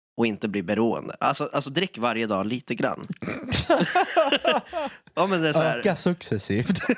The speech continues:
Speaker 2: <laughs> Och sen går du ut och har en banger night. Och sen träffar du alla människor du kan.
Speaker 1: Exakt, sen träffar du en massa människor. Eh,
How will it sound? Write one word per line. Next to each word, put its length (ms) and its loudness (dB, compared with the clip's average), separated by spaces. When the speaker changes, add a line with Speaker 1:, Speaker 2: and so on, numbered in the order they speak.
Speaker 2:
<laughs> 520 -2
Och 100 2
sen 120 2
går 120 4
du 120 2
ut 80 -2
och 60 0
har 80 0
en 120 -2
banger 360 0
night. 380 0
Och 60 2
sen 160 0
träffar 260 0
du 60 -2
alla 260 0
människor 420 0
du 60 0
kan. 80 -6
Speaker 1:
Exakt, 440 0
sen 140 -2
träffar 280 -2
du 40 2
en 60 0
massa 240 0
människor. 760 0
Eh, 380 4